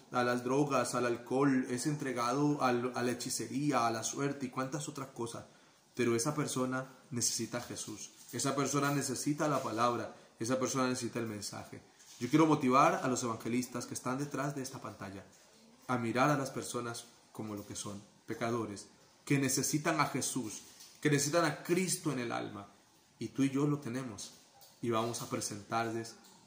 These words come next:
a Cristo para que Cristo los transforme. Vamos a orar por todos los evangelistas que están allí y decirle al Señor: "Usa mi vida, aquí estoy, lo que tengo lo entrego a ti una vez más para el bienestar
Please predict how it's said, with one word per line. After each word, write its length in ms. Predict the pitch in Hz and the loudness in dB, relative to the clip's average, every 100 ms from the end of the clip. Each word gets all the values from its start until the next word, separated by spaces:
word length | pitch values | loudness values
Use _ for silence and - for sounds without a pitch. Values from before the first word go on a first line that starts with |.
| - | -12
a 140 | 110 | -4
Cristo 560 | 143 123 - 117 107 - - _ | 0 0 0 -4 -6 -8 -20 _
para 180 | - 104 | -12 -10
que 100 | 104 | -10
Cristo 280 | - 110 - | -8 -10 -6
los 140 | 107 | -8
transforme. 560 | - 101 95 - 101 98 - - - - - | -8 -14 -14 -14 -14 -14 -18 -20 -20 -20 -2
Vamos 240 | 143 196 | 0 2
a 40 | 180 | 2
orar 300 | 135 127 - | 2 2 -2
por 120 | - | -10
todos 200 | 190 190 | -4 -2
los 140 | 196 | 0
evangelistas 540 | 147 123 123 117 - 104 | 2 0 0 -4 -6 -12
que 100 | - | -12
están 180 | 113 | -12
allí 260 | 107 101 107 - - - - - - | -10 -8 -10 -12 -20 -20 -20 -20 -12
y 60 | 117 | -6
decirle 300 | 113 139 143 | -2 0 0
al 80 | 143 | 0
Señor: 560 | - 117 127 143 147 147 - | 0 0 0 0 -2 -6 -8
"Usa 220 | 147 180 | -4 -2
mi 120 | 165 | -2
vida, 460 | 127 143 117 104 - | 0 0 -2 -6 -10
aquí 200 | 120 - | -8 2
estoy, 560 | 160 - 147 143 110 104 - - - | 2 4 2 2 0 -4 -14 -20 -8
lo 120 | 120 117 | -8 -4
que 80 | |
tengo 400 | 120 147 139 123 | -2 -2 -2 -2
lo 80 | 117 | -2
entrego 460 | 110 104 127 143 151 | -2 -4 -2 2 2
a 140 | 143 | 0
ti 120 | 165 175 | -2 -2
una 180 | 180 | 0
vez 120 | 165 160 | 0 0
más 440 | 143 127 101 - - - _ _ _ _ | 0 0 -2 -10 -18 -20 _ _ _ _
para 200 | - 120 | -2 0
el 120 | 110 | -2
bienestar 800 | 104 113 113 - 123 123 120 - | -4 -6 -6 0 4 4 2 -10